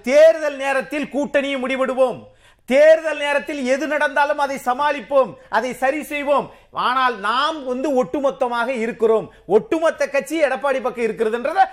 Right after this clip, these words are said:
அவர் அடிக்கடி நிரூபிச்சுட்டு தானே இருக்கிறாரு. அதுல எதுவும் பின்வாங்கலோ அல்லது பயமோ ஒண்ணும் கிடையாது.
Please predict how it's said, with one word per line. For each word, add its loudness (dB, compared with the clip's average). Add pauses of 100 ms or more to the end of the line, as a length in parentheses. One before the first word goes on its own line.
அவர் 0
அடிக்கடி -4
நிரூபிச்சுட்டு -4
தானே -2
இருக்கிறாரு. -2 (240)
அதுல -2
எதுவும் -2 (120)
பின்வாங்கலோ 0 (180)
அல்லது -2
பயமோ 0 (220)
ஒண்ணும் -2
கிடையாது. -2